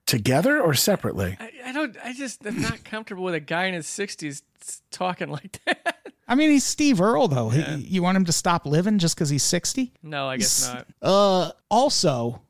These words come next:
Speaker 3: uh, he actually released two albums that reference his divorce. Uh, I just forgot to tell you both to listen to the other one.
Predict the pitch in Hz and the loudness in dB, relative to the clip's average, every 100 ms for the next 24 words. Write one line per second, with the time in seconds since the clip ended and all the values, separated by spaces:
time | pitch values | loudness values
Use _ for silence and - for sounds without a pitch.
0 | _ - 147 139 131 - - 170 185 226 | _ -4 0 2 0 -6 -2 0 2 0
1 | - 240 180 170 156 - - 269 202 131 | 0 2 4 4 2 0 0 2 2 0
2 | 127 113 117 - - 165 135 165 143 - | -2 -4 -2 -2 0 -2 0 0 0 -2
3 | 165 - 160 127 127 165 175 120 - - | -4 0 -2 0 0 2 2 2 0 -2
4 | - 139 131 - 151 139 139 - - 143 | -2 0 0 -2 -4 -2 -4 -4 -6 0
5 | 143 - - - 151 143 131 123 - 147 | 0 0 -4 0 2 2 2 0 0 0
6 | 127 120 - 143 175 143 135 127 170 208 | 0 0 -2 0 0 0 0 0 2 2
7 | 135 110 | 0 -2